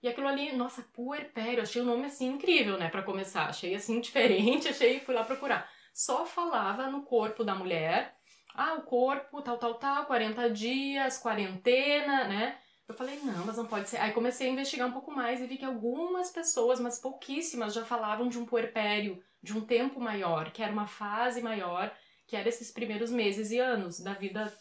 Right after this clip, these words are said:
da mulher com o bebê. E ali eu comecei a, e eu fiquei muito maravilhada, porque eu, eu senti uma transformação, e eu fui muito transformada.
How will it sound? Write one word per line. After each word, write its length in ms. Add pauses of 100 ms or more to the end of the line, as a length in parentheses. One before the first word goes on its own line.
da 140
mulher 280
com 100
o 20
bebê. 400 (1000)
E 60
ali 120
eu 120
comecei 480
a, 440
e 60
eu 80
fiquei 180
muito 220
maravilhada, 560
porque 240
eu, 260
eu 220
senti 260
uma 120
transformação, 680
e 60
eu 60
fui 120
muito 360
transformada. 760